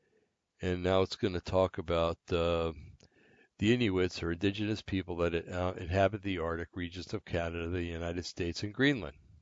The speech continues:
Okay, and it has a nice picture of an Inuit, uh, with his dogs, and it shows a map, uh, of the green areas, uh, in Alaska,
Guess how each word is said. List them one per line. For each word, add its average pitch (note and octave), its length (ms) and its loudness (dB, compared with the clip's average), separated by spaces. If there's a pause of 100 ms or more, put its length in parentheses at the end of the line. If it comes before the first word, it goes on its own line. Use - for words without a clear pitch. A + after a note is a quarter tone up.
(1500)
Okay, F#2 260 -2
and F2+ 100 0
it - 20 0
has F#2 140 -2
a F#2+ 60 -4
nice F2+ 180 -2
picture E2+ 540 -4
of D#2+ 80 -8
an D#2+ 100 -8
Inuit, E2+ 420 -8 (380)
uh, E2+ 60 -10
with E2 160 -10
his E2+ 160 -10
dogs, D#2+ 500 -2
and E2+ 160 -8
it E2 60 -6
shows F2+ 340 -4
a F2+ 80 -2
map, E2+ 460 0 (180)
uh, E2 400 0 (640)
of F2+ 140 0
the G2 80 -2
green G2+ 280 2
areas, F2 640 2
uh, E2 320 -4 (120)
in F2 140 -6
Alaska, F2 800 -2